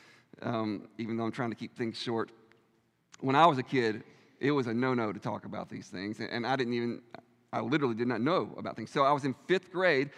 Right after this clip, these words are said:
and somebody came to our school and did a sex education talk. Now, I was at a Christian school,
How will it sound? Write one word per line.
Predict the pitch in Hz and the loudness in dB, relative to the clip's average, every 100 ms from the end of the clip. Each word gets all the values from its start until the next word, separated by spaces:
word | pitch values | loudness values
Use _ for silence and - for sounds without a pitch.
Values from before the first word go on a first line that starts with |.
| - - | -20 -16
and | - | -4
somebody | 175 170 147 | 4 4 4
came | 175 165 160 | 0 0 -2
to | 139 | 2
our | 127 120 | 2 2
school | - 185 160 123 - - - - - | -2 0 2 0 -4 -18 -20 -20 -4
and | 143 131 | 0 0
did | 151 | 0
a | 117 | -2
sex | - 156 - | -2 -4 0
education | 139 120 180 180 - 110 | -2 -2 -4 -4 -4 -10
talk. | - 90 127 | -8 -8 0
Now, | 143 | 0
I | |
was | 170 | 2
at | 143 | -2
a | |
Christian | - 240 - 104 90 | -4 -10 -8 -12 -12
school, | - - | -14 -14